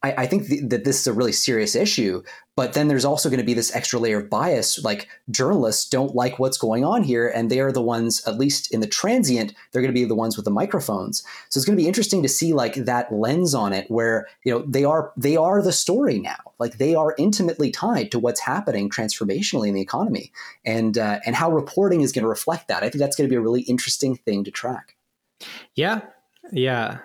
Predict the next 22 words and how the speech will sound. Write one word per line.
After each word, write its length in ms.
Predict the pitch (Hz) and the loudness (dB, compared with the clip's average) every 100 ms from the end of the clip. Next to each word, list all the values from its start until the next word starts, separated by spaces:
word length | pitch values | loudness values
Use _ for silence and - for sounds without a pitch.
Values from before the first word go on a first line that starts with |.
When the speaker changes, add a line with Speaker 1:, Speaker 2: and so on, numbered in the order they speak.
| - | -10
Speaker 2:
Uh, 400 | 175 123 117 113 - | -4 -2 0 -2 -2
on 180 | 151 180 | 0 0
the 80 | |
other 140 | 185 170 | 2 2
hand, 180 | 170 147 | 2 0
I 80 | |
do 140 | 123 139 | 0 -2
think 200 | 151 127 | -2 -2
it's 160 | 123 | -2
worth 220 | 123 113 120 | -2 -2 -2
noting 420 | 117 117 113 110 | 0 2 0 0
that, 760 | - 107 104 98 - - - - _ _ - - _ _ | -2 -2 -2 -6 -10 -12 -12 -18 _ _ -20 -20 _ _
for 180 | - 127 | -2 0
instance, 440 | 123 - 117 113 | 0 0 -2 0
BuzzFeed 340 | 123 127 131 110 | -2 0 -2 0
just 320 | 117 - - _ _ - | -2 -4 -8 _ _ -6
killed 340 | - 135 127 | -2 0 2
off 300 | 117 131 131 | 2 0 0
its 240 | 113 - 123 | -4 -2 -2
news 180 | 120 | 0
division. 580 | 110 131 143 - 151 160 | 0 0 0 -2 -4 -4
So 600 | - 131 120 117 110 110 | -2 0 2 2 0 -2